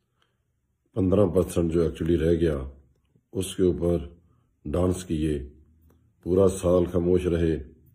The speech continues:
हम स-, पूरा साल सरापा एहतजाज रहे कि ट्वेंटी फ़ाइव परसेंट का हुलिया दुरुस्त करके नोटिफिकेशन वाइज किया जाए। और अब ये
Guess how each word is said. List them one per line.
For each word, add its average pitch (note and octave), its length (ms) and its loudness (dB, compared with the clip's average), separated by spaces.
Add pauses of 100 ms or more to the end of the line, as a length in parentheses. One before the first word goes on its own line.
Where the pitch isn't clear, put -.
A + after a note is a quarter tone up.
(160)
हम F2+ 200 0
स-, - 300 -6
पूरा F2+ 300 0
साल D#2+ 360 -2
सरापा E2+ 380 -4
एहतजाज D#2+ 400 -4
रहे D2+ 260 -4
कि D#2 140 -8
ट्वेंटी D2+ 320 -8
फ़ाइव D#2 320 -6
परसेंट D2 300 -10
का D2+ 60 -4
हुलिया D2 280 -6
दुरुस्त D2+ 340 -10
करके C#2+ 340 -8 (1300)
नोटिफिकेशन E2 760 -2
वाइज E2 260 -2
किया F2+ 200 2
जाए। F2+ 240 2 (1500)
और F2 200 0
अब G2 220 4
ये F#2 120 6